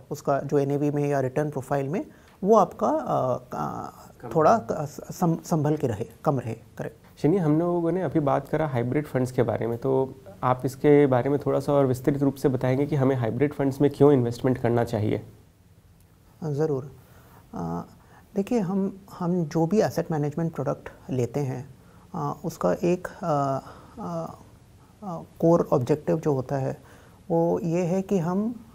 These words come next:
Speaker 1: हमारा जो हम रियल इकोनॉमी, रियल लाइफ में हम जो खर्चा करते हैं, जैसे आप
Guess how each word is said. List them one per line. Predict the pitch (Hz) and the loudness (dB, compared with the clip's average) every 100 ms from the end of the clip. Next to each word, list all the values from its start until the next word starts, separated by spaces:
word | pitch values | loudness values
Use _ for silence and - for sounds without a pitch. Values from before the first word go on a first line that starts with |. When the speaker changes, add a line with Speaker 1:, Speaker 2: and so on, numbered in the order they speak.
| - | -12
Speaker 1:
हमारा | 156 156 170 | -4 -2 0
जो | 170 170 165 165 - | 0 2 2 0 -4
हम | - 160 156 156 - - - - - - | -6 -2 -2 -4 -10 -20 -20 -20 -14 -4
रियल | 143 185 190 | 2 2 2
इकोनॉमी, | - 160 151 165 165 | -2 -2 -2 -2 -2
रियल | 151 156 | 0 0
लाइफ | 147 156 | 0 0
में | 165 | -2
हम | 151 | -4
जो | 156 | -4
खर्चा | 151 135 156 | -4 -4 -4
करते | 143 131 139 | -4 -6 -6
हैं, | 135 | -6
जैसे | 131 127 147 | -6 -4 -4
आप | 139 | -4